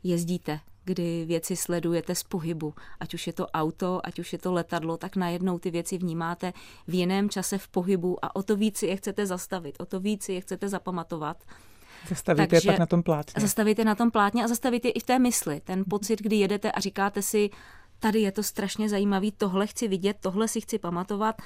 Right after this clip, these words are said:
Speaker 1: tohle chci navštívit." Nikdy to už neuděláte, nikdy tam nejedete, to místo si nějak zapamatujete, ale jde vám to špatně přenést. Takže není to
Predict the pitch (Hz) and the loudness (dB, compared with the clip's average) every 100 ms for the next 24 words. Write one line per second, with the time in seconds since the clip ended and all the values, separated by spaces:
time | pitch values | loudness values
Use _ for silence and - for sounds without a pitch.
0 | - - 208 190 202 - 202 170 - 190 | -14 -2 0 2 0 0 0 -2 -4 0
1 | 190 202 214 220 202 247 247 - - 196 | 0 4 6 6 6 2 2 0 -2 -4
2 | - 180 170 170 214 208 202 202 220 214 | -2 -2 0 0 2 4 4 2 0 2
3 | 202 190 185 - 190 196 - - - - | 2 2 0 -2 -2 -4 -12 -20 -10 2
4 | 214 208 - 226 - 226 - 220 214 226 | 4 4 4 0 2 0 4 4 6 4
5 | 214 202 202 185 202 190 202 - 196 196 | 2 4 2 4 2 2 0 0 0 0
6 | - 190 196 196 214 226 - 196 214 - | -2 0 4 4 4 0 -2 -2 -2 -2
7 | 190 175 170 196 - - - - - - | -2 -2 -4 -8 -12 -18 -16 -18 -8 -2
8 | 170 180 208 196 196 196 220 208 | 0 2 4 4 4 2 2 2